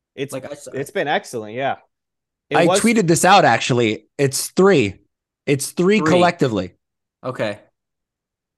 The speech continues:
Speaker 2: So that's two from Grove and one from Dustin May. Urias, Syndergaard, and Kershaw haven't walked anybody.
Speaker 3: Correct.
Speaker 2: That's pretty electric.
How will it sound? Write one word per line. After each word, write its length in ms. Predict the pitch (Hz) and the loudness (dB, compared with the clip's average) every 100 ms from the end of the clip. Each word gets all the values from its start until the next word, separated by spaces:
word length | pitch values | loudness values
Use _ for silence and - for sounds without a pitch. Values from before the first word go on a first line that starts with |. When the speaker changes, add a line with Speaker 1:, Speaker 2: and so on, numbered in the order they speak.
| _ | _
Speaker 2:
So 220 | - 131 | -8 -6
that's 520 | 127 127 123 - - _ _ _ _ _ _ | -2 -2 -4 -10 -16 _ _ _ _ _ _
two 300 | - 190 208 | -4 -2 -2
from 260 | 196 180 160 | -2 -4 -4
Grove 600 | 143 147 135 127 123 - - | 0 0 0 -2 -6 -18 -14
and 280 | 123 123 | -12 -8
one 460 | 120 131 135 135 139 _ | -2 -2 -2 -6 -14 _
from 640 | _ 127 123 120 120 117 120 _ _ _ - | _ -4 -2 -2 -6 -12 -18 _ _ _ -10
Dustin 360 | 123 113 117 | -8 -8 -10
May. 220 | 110 95 - _ _ _ _ _ _ _ _ _ | -8 -8 -12 _ _ _ _ _ _ _ _ _
Urias, 380 | 139 147 156 151 | -6 -2 -2 -2
Syndergaard, 380 | 160 147 139 135 | -6 -4 -2 -4
and 80 | 123 | -6
Kershaw 340 | 131 120 117 | -8 -8 -8
haven't 240 | 113 107 | -10 -10
walked 220 | 107 104 104 | -12 -12 -14
anybody. 340 | 98 95 92 _ _ _ _ _ _ _ _ _ | -16 -18 -20 _ _ _ _ _ _ _ _ _
Speaker 3:
Correct. 420 | - 123 107 - - _ _ _ _ _ _ _ _ _ _ _ _ _ _ _ _ _ _ _ _ _ _ _ - | -4 -2 -4 -10 -20 _ _ _ _ _ _ _ _ _ _ _ _ _ _ _ _ _ _ _ _ _ _ _ -12
Speaker 2:
That's 160 | 131 | -12
pretty 220 | - 135 123 | -8 -6 -4
electric. 440 | 110 101 98 95 | -4 -8 -14 -20